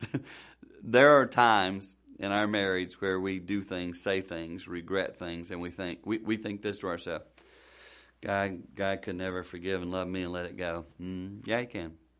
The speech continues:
That's why God's God and you're just your. He can forgive and let it go. And in this story,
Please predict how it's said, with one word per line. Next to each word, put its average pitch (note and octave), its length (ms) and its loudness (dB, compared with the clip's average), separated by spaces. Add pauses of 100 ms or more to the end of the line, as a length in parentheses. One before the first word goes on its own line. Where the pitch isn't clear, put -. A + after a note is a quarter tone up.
That's F#2+ 200 -2
why G2+ 140 0
God's F#2 300 0
God F2+ 320 -2
and F2 100 -6
you're F2+ 140 -2
just F#2+ 160 -4
your. E2+ 320 -4 (580)
He A#2 160 -2
can A2+ 220 -2
forgive G2 360 -4
and F2 120 -6
let E2+ 100 -8
it - 120 -14
go. - 120 -14 (1400)
And F#2 420 -2 (480)
in G2+ 180 2
this A2 200 0
story, G#2 640 2